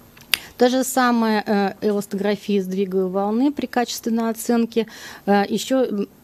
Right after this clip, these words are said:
она более высока, э, эффективность ее в прикистозных и кистозносолидных, э, узлах, но, э, эф-, артефакты те же самые, и есть еще артефакт, при, когда высокая жесткость узла, мы видим, что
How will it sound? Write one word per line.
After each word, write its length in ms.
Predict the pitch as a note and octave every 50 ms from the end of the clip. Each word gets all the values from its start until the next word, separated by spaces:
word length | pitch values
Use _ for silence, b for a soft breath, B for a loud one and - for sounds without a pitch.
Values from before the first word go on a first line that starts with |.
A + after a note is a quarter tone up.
| - -
она 260 | - A3 A3 A#3 A3+
более 440 | G#3+ G3 F#3+ G#3 B3 A#3+ A3+ G3+ G3
высока, 1040 | F#3 F#3+ F#3 - - G#3 G3+ - - G#3 G3+ F#3 F3 E3+ - - F#3+ F3+ F3+ F3 -
э, 60 | -
эффективность 680 | G3 - A3 - - - - G#3+ G3 F#3+ F#3 - - -
ее 140 | F#3+ F#3+ F3
в 40 |
прикистозных 840 | - - G3 F#3+ - G#3 G#3 - - G#3+ G3+ F#3 E3+ F3 D#3+ - -
и 40 | -
кистозносолидных, 1080 | - G3 - - - G#3 F#3+ F3+ F#3 F#3 - - - G3+ F#3 F3+ F3 F3 F3+ F3+ F3+ B B B B -
э, 180 | G3 F#3 F#3 - -
узлах, 720 | - - G3 G3 G3 G3 A#3 B3+ C#4 D4+ E4 D#4+ - - B B B B B B B B B B
но, 440 | G#3 G#3 A3+ A#3 A#3+ A#3 A3+ A3 G#3+
э, 340 | A3+ G#3+ G#3+ G3+ F#3+ G3 -
эф-, 140 | G#3+ - -
артефакты 540 | G#3+ - - B3 - - C#4+ C#4 - A3+ G3+ -
те 140 | - A#3 G#3+
же 160 | G3 G#3 G#3+
самые, 480 | - - - C#4 D4+ D4+ D4 C#4 C4 G#3+
и 80 | A3
есть 300 | G#3 G3+ B3+ C4+ - -
еще 220 | G#3+ - - A#3 A3+
артефакт, 500 | - - G#3+ G3+ - - C4 C4 - - -
при, 140 | - A3+ G#3
когда 420 | G3+ - - G#3 G#3 G3+ G#3+ G3+
высокая 420 | F#3+ G3 - - A3 G3+ - F#3+ F#3
жесткость 500 | F3+ G3 G3 F#3+ - - F#3+ - - -
узла, 400 | F#3+ F#3+ G3 A#3 B3+ C#4 D4+ C#4+ B B B B B B B - - - - - - - - - -
мы 240 | - A#3+ B3 B3 A#3+
видим, 400 | G#3+ A3+ C4+ C#4+ B3+ C4 B3 A3+
что 260 | - - - A#3